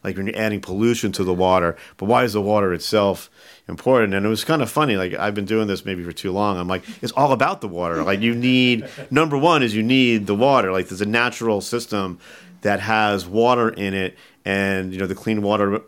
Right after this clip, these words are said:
Act and the Vermont Water Pollution Control Laws is about the waters of the U S, the waters of Vermont. It's about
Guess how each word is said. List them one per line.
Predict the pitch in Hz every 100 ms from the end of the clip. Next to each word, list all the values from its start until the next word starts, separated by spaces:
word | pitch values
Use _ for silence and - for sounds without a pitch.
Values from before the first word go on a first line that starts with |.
| 87
Act | 98 95 - -
and | - 98
the | 95
Vermont | 90 95 98 95
Water | 92 92
Pollution | 87 98 95 90
Control | 90 - 113
Laws | 113 98
is | 85
about | 87 90
the | 98
waters | 90 92 95 92 90
of |
the | 82
U | 82 92 98
S, | 95
the | -
waters | 85 87 90 85
of | 85
Vermont. | 87 98 98 98 - - - -
It's | 101
about | 104 95 98 98